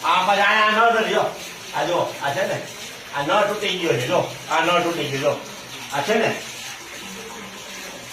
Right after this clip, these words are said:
આવું ધ્યાનમાં દેવાય ને તો ખબર પડે, કારણ કે મહાનગરપાલિકા થઈ જાય તો.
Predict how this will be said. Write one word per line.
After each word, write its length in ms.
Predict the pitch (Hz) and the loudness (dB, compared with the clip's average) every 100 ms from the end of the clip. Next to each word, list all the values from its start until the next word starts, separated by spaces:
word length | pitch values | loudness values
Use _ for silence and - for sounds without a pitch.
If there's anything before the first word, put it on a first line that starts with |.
| - | 0
આવું 340 | 175 247 233 | 4 8 8
ધ્યાનમાં 400 | 185 262 262 254 | 8 6 8 8
દેવાય 260 | 262 277 285 | 8 8 8
ને 60 | |
તો 120 | 269 | 8
ખબર 260 | 254 262 254 | 6 8 8
પડે, 320 | 240 254 240 | 8 8 6
કારણ 200 | 220 233 | 6 6
કે 100 | 233 | 6
મહાનગરપાલિકા 920 | 202 220 220 233 226 214 220 214 202 | 6 6 6 6 4 6 6 6 6
થઈ 220 | 175 196 180 | 6 4 6
જાય 200 | 165 160 | 6 6
તો. 280 | 139 113 | 4 2